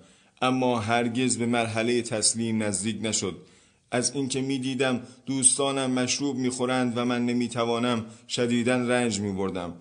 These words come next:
اما خود را عادت دادم و به مرور پذیرفتم که زمانی من هم از یک چنین امتیازی برخوردار بودم، اما در اثر سوء استفادهٔ شدید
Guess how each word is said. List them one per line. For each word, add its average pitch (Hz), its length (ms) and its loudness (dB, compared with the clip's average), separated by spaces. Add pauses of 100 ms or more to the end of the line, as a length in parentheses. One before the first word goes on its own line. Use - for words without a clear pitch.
(280)
اما 123 340 2
خود 120 260 -2
را 120 320 2 (200)
عادت 123 460 2
دادم 92 440 0
و 113 80 0
به 123 140 2
مرور 123 460 0
پذیرفتم 131 840 -2 (320)
که 139 100 -6
زمانی 151 520 2
من 151 200 0
هم 143 220 -4
از 135 220 -2
یک 156 120 0
چنین 151 340 -4
امتیازی 139 540 0
برخوردار 131 680 0
بودم، 104 460 0 (260)
اما 127 320 2
در 120 180 2
اثر 135 400 0
سوء 127 280 4
استفادهٔ 120 640 0
شدید 117 520 0